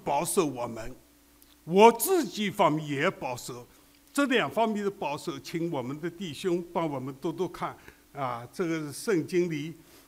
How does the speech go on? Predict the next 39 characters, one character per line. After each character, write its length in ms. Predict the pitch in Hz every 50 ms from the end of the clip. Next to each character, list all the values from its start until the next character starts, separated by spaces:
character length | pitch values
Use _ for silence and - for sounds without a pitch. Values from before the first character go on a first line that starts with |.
| - _
犹 280 | 156 170 175 160 147
大 240 | 143 165 220 247 240
书 240 | 233 - 269 285 277
里 180 | 226 175 123 107
面， 380 | 104 135 185 202 180 139 117 - - - - - - _ _ _ _ _ _ _ _ _ _ _ _ - _ _ _ _ _ _ _ _ _ _
啊， 400 | 143 143 135 123 117 117 117 - _ _ _ _ _ _ _ _ _ _ _ _ _ _ - - - - - - - - - _ - - - - - - - - _ _ _ _ _ - -
二 160 | - 285 285
十 120 | 254 269
四 280 | 220 - - 277 247 180
节， 440 | 147 - - 165 151 180 226 220 - - - - - - _ _ - - _ _ _ _ _ _ _
啊， 260 | - 151 139 127 110 104 - - _
讲 180 | - 202 160 147
到 180 | 135 208 185 147
神 440 | - - - 170 156 180 214 277
一 80 | 294 277
方 200 | - - 202 190
面 140 | 180 165 160
的 60 | 139
保 260 | - - 131 107 95
守， 180 | - - - - - - - - _ _ _ _ _ _ _ _ _ _ _
二 200 | - 294 285 262 214
十 100 | 254 233
一 40 | 226
节 200 | 165 - 220 202
讲 220 | 196 - 190 151 139
到 140 | - 202 190
我 320 | 175 143 143 156 151 143
们 180 | 143 165 247 302 302
一 80 | 294
方 240 | 254 - 208 175 165
面， 180 | 160 151 131 -
自 240 | - - 311 311 226
己 160 | 147 156 175
方 240 | - - 160 131 120
面 120 | 127 123
的 80 | 127 120
保 240 | - - 120 113
守。 160 | 107 - - - - -
好， 240 | - 170 156 131